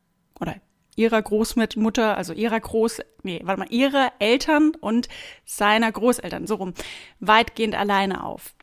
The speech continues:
Zu seinem Vater hat Lukas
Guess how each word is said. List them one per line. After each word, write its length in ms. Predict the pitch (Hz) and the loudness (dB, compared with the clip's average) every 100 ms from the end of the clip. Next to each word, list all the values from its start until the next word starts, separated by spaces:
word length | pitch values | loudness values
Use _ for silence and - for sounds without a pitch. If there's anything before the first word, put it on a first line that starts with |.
| _ _ _ _ _ - - | _ _ _ _ _ -20 -10
Zu 100 | - | -2
seinem 220 | 226 226 | 4 4
Vater 340 | 226 233 269 269 | 6 6 6 6
hat 160 | 226 | 4
Lukas 680 | 226 233 226 214 - - - | 0 2 2 2 -4 -8 -12